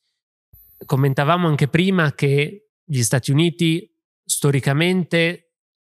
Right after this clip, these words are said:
a livello di governo sono la fucina dell'innovazione. Tutto è venuto fuori dal, eh, dai finanziamenti del governo degli Stati Uniti.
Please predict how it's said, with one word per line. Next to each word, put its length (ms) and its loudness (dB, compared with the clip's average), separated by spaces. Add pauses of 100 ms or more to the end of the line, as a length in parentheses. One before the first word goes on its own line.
(220)
a 60 -6
livello 300 2
di 100 0
governo 580 0
sono 460 0
la 100 2
fucina 600 0
dell'innovazione. 1120 -2 (920)
Tutto 600 -4
è 120 -4
venuto 320 2
fuori 640 -2 (320)
dal, 760 0 (220)
eh, 240 -8
dai 160 -2
finanziamenti 760 2
del 160 -2
governo 420 0
degli 240 -4
Stati 280 -4
Uniti. 440 -4